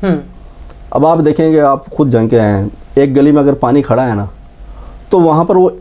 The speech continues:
Speaker 2: ईंटें रखेंगे और उनसे गुजरना शुरू कर देंगे।
Speaker 1: हम्म।
Speaker 2: ये नहीं कहेगा कोई आके कि उस नाली को खोल दें
Speaker 1: हम्म।
Speaker 2: या इसकी टीएम में कुछ शिकायत कर दें,
Speaker 1: हम्म।
Speaker 2: इसको सफाई करा दें, ये नहीं करेंगे।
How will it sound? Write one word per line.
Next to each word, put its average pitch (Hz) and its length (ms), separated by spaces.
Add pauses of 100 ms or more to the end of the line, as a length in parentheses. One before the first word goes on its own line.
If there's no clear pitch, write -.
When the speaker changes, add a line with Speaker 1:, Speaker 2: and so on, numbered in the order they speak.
Speaker 2:
ईंटें 147 300
रखेंगे 156 380
और 151 60
उनसे 143 200
गुजरना 123 300
शुरू 113 220
कर 92 140
देंगे। 90 560
Speaker 1:
हम्म। 156 460 (1700)
Speaker 2:
ये 170 180
नहीं 220 120
कहेगा 147 320
कोई 139 180
आके 135 460
कि 143 180
उस 135 220
नाली 117 280
को 151 120
खोल 120 300
दें 131 80 (600)
Speaker 1:
हम्म। 170 120 (420)
Speaker 2:
या 127 100
इसकी 131 220
टीएम 131 280
में 135 120
कुछ 139 120
शिकायत 117 320
कर 120 180
दें, 123 120
Speaker 1:
हम्म। 156 360 (920)
Speaker 2:
इसको 135 180
सफाई 123 360
करा 123 220
दें, 127 80
ये 127 160
नहीं 143 120
करेंगे। 95 360